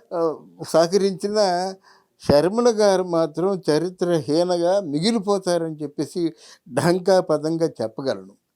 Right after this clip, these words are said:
అయితే, ఇప్పుడే షర్మిల పద్మవ్యూహంలో చొరబడింది. అయితే, ఈ పద్మవ్యూహంలోంచి బయటికి ఎలా వస్తుంది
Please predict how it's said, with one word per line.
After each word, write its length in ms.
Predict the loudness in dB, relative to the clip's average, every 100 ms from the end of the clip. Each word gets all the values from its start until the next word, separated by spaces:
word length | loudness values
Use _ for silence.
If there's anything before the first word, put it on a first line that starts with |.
| _ _ _
అయితే, 640 | 2 4 4 4 4 2 -2 -12 _ _ _ _ _ _ -6
ఇప్పుడే 680 | -6 0 6 8 6 2 -8 _ _ _ _ _ _
షర్మిల 680 | 0 4 4 4 4 4 4 -4 _ _ _ _ _ _ _ _
పద్మవ్యూహంలో 1300 | 2 2 2 2 4 4 6 4 6 6 6 4 -4 -8 _ _ 2
చొరబడింది. 720 | 4 6 2 0 -4 -8 -10 -12 _ _ _ _ _ 0
అయితే, 220 | 2 2
ఈ 380 | 0 0 0 -2
పద్మవ్యూహంలోంచి 1040 | 0 -2 0 2 4 4 4 4 2 2
బయటికి 460 | 4 4 2 2 0
ఎలా 200 | 4 4
వస్తుంది 800 | 2 -2 -4 -4 2 2 2